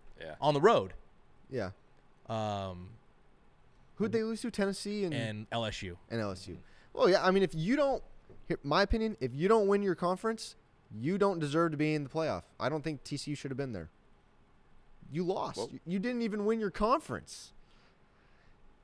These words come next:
Speaker 3: Uh, that, I mean, conference championships don't mean anything. I don't even know why they play 'em anymore.
Speaker 2: I
Speaker 3: But
Speaker 2: think they mean something. Um,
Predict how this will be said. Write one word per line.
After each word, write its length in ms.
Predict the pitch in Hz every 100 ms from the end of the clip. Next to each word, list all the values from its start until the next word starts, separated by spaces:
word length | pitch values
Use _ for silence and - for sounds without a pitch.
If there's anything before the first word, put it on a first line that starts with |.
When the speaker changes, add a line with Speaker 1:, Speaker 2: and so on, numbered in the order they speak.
| - - - _ _ 123
Speaker 3:
Uh, 80 | 123
that, 240 | 143 - - -
I 60 |
mean, 80 | 135
conference 280 | 165 175 135
championships 340 | 160 131 120
don't 160 | 110 131
mean 120 | 113
anything. 340 | 123 107 101 110
I 20 |
don't 100 | 120
even 100 | 107
know 80 | 104
why 100 | 92
they 80 |
play 260 | 82 101 98
'em 80 | 87
anymore. 320 | 82 82 82 _ -
Speaker 2:
I 120 | 147
Speaker 3:
But 60 | 190
Speaker 2:
think 120 | 240
they 100 | 117
mean 220 | 98 165 185
something. 500 | - 90 98 101 110
Um, 480 | 104 98 95 92 87